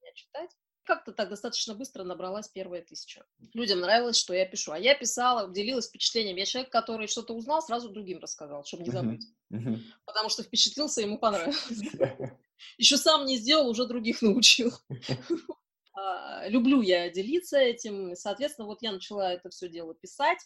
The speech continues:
Speaker 1: Потом у меня был достаточно мощный, э, кризис трансформационный, в котором я перестраивалась, я была, э, в себе достаточно сильно разочарована.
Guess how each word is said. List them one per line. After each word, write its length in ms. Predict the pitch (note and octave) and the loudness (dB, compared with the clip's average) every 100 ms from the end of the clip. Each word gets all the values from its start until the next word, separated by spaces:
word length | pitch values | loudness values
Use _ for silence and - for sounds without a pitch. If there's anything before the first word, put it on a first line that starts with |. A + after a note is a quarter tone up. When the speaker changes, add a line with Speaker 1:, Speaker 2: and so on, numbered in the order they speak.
| - | -4
Speaker 1:
Потом 400 | F#3 G#3 A3 F#3+ | -4 -4 -6 -6
у 80 | |
меня 280 | F3+ F3 F3 | -6 -8 -10
был 260 | E3 F3 - | -10 -14 -12
достаточно 640 | F#3 F3+ F#3 - - E3+ F3+ _ _ G3 | -14 -12 -14 -16 -16 -16 -18 _ _ -14
мощный, 580 | F#3+ F#3 - F#3 F3 F3 | -8 -6 -6 -10 -12 -12
э, 280 | - E3+ D#3+ _ | -14 -14 -16 _
кризис 320 | F3 F3+ C4+ | -10 -10 -10
трансформационный, 1040 | - C#4+ - C#4 C4+ - B3 B3 A#3+ A#3 A3+ | -12 -12 -12 -14 -8 -8 -6 -8 -8 -12 -12
в 60 | |
котором 480 | G#3+ G3 G#3+ G#3 G3+ | -14 -12 -10 -10 -10
я 200 | F#3 F#3+ | -4 -4
перестраивалась, 920 | - G#3 G3+ A3 G#3 G3+ F#3+ G3 F#3+ | -4 -8 -8 -4 0 0 0 -2 -2
я 80 | F#3 | -6
была, 500 | G3 F3+ F3 F#3 E3+ | -6 -6 -4 -4 -4
э, 460 | B1+ C#2 - - - | -6 -12 -12 -14 -10
в 60 | - | -6
себе 280 | G3 F3+ A#3+ | -4 0 0
достаточно 540 | A3 - G3+ G3 F#3+ | 0 -4 -2 -2 -2
сильно 300 | - F3+ E3+ | -8 -12 -12
разочарована. 720 | E3+ E3 - E3 F3 A#3+ C4 | -14 -14 -18 -14 -14 -14 -18